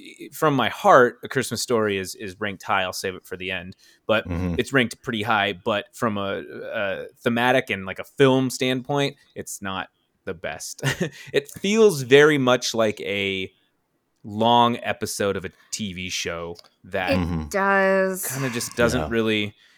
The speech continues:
Speaker 1: it, it kinda doesn't go anywhere.
Speaker 2: Right.
Speaker 1: Um, and so
Speaker 3: I
Speaker 1: that's,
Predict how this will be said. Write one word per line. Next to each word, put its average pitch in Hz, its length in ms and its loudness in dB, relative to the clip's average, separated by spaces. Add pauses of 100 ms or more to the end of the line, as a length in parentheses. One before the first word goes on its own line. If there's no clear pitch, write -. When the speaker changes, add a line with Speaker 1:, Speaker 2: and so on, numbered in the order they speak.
Speaker 1:
it, 110 180 -6
it 127 180 0
kinda 160 220 0
doesn't 127 480 0
go 110 240 2
anywhere. 76 560 -10 (460)
Speaker 2:
Right. 107 180 -2
Speaker 1:
Um, 92 300 -8 (640)
and 131 100 0
so 156 80 2
Speaker 3:
I 143 60 6
Speaker 1:
that's, 220 260 2